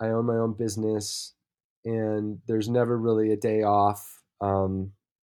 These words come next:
so this has been very important to me. And what I am more successful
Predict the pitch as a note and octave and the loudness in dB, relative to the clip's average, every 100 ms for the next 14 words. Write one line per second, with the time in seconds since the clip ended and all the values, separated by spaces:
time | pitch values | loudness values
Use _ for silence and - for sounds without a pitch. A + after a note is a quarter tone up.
0 | _ _ _ _ _ _ _ _ _ A2 | _ _ _ _ _ _ _ _ _ -6
1 | B2 B2 - A#2+ A#2+ A2+ G#2+ G#2 - _ | 0 0 0 -6 0 0 0 -4 -12 _
2 | G#2+ G2+ B2+ C#3 C3+ A#2+ A2+ - A2 G#2 | -12 -2 2 4 4 2 -2 -4 -4 -4
3 | G2+ G#2 G2+ G2 F#2+ G2 _ G#2+ G2+ G2+ | -8 -6 -4 -4 -6 -10 _ -6 -2 0
4 | G2+ G2+ G2 - - _ _ _ _ A2+ | -2 -2 -6 -10 -18 _ _ _ _ 0
5 | A#2+ A2+ - - - _ _ _ _ _ | 2 2 0 -8 -16 _ _ _ _ _
6 | _ _ _ - B2+ C3+ C3+ C3 D3 C#3+ | _ _ _ -10 0 4 6 8 6 6
7 | C3+ - A#2+ - A#2 A2+ A2 G#2 | 0 0 0 0 2 4 2 0